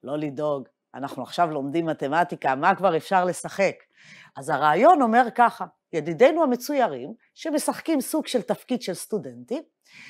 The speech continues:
יזכירו לנו נושאים שונים שלמדנו במהלך השיעורים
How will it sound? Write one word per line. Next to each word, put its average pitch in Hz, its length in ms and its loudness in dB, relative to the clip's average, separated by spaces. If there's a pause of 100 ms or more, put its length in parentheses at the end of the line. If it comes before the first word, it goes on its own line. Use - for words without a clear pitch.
(300)
יזכירו 359 460 4
לנו 339 220 6
נושאים 311 340 0
שונים 285 320 2
שלמדנו 254 540 2
במהלך 226 600 2 (220)
השיעורים 226 680 0